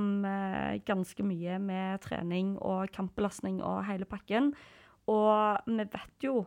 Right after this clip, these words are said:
at, eh, både Brekalo og andre har småting som de sliter med. Og etter å ha fått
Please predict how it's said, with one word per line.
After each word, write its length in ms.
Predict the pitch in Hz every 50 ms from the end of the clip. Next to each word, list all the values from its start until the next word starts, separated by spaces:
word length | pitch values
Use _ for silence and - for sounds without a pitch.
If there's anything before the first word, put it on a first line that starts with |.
| - _ -
at, 360 | - 202 - - _ _ -
eh, 240 | 226 214 202 202 202
både 640 | 185 190 180 180 - 185 180 185 185 185 185 185
Brekalo 540 | 185 190 190 - 185 - - 185 190 - - -
og 240 | - - - - - -
andre 420 | 196 165 165 165 - 165 185 190
har 400 | 180 - - 185 175 175 190 190
småting 680 | 190 - - - 233 208 185 165 165 - - 202 214 220 214
som 280 | - - 208 190 190
de 100 | 190 214
sliter 300 | 202 - 247 254 - - 302
med. 180 | 247 202 190 - - - - - - - - - -
Og 320 | 214 214 214 214 220 226 -
etter 340 | 226 - - - - 220 220
å 120 | - - 226
ha 60 | 220 214
fått 240 | - 220 - -